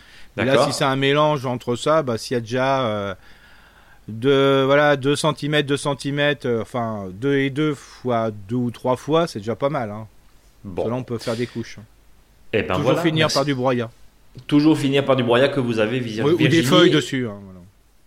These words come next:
Speaker 2: Du côté de Bordeaux, voilà. Merci d'avoir lu mon long mail et longue vie à On s'aime fort.
Speaker 1: Mm.
Speaker 2: Et on va terminer là avec l'avant-dernière question de Lina qui nous dit : « Bonjour, j'espère que vous avez encore,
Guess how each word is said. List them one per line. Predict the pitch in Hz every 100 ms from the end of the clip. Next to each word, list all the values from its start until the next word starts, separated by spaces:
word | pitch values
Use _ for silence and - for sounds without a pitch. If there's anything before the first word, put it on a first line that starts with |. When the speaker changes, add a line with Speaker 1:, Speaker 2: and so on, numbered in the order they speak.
| - -
Speaker 2:
Du | 120 120
côté | 127 123
de | 131
Bordeaux, | 117 110 104 104
voilà. | 98 92
Merci | 107 104
d'avoir | 120 104
lu | 104 117
mon | 101
long | 117 214
mail | 202 190 185
et | 170
longue | 156 147
vie | 135 143
à | 131
On | 127
s'aime | 123 113 117
fort. | - 104 101 101 107 -
Speaker 1:
Mm. | 117 117 - -
Speaker 2:
Et | 123 131
on | 127
va | 120
terminer | 120 120 123
là | 120 143 156
avec | 151 165
l'avant-dernière | 165 196 190 196 185 180 180 170 151 131 107 113 - -
question | 175 160 - 175 160 123 - 117
de |
Lina | 127 170 170 156 127 -
qui | 156
nous | 156
dit : « | 147
Bonjour, | 156 160 151
j'espère | 135 131 147 139
que | 135
vous | 123
avez | 123
encore, | 123 120 123